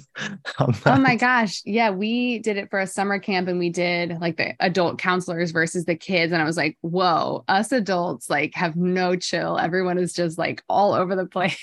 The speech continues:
Speaker 2: <laughs> So that is a really fun game, right?
Speaker 1: It is, but I'm surprised that no one's realized that you can never win at that game unless the other side just sort of sits down and gives <laughs> up. So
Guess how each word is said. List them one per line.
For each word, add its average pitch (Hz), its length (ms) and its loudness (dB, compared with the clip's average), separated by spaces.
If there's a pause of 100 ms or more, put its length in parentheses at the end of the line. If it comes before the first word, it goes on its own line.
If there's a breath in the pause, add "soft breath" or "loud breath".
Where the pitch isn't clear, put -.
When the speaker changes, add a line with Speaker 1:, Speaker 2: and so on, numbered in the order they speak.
Speaker 2:
<laughs> - 100 -16
So - 100 -4
that 151 220 4
is 370 100 4
a 349 80 4
really 226 240 2
fun 208 260 0
game, 190 280 -2
right? 175 340 -4 (560 loud breath)
Speaker 1:
It 131 140 6
is, 139 280 4
but 110 320 6
I'm 113 140 2
surprised 143 520 0
that 117 120 2
no 110 140 4
one's 107 260 0
realized 104 460 2
that 95 80 -2
you 95 80 -4
can 101 180 0
never 104 220 2
win 101 240 2
at 101 100 0
that 98 240 -2
game 95 380 -2
unless 104 560 0
the 107 100 2
other 98 160 0
side 95 320 0
just 95 220 -2
sort 92 180 0
of - 80 -4
sits 98 280 -2
down 95 260 -2
and 92 100 -4
gives 107 340 0
<laughs> - 40 0
up. 123 220 0 (120)
So 117 220 2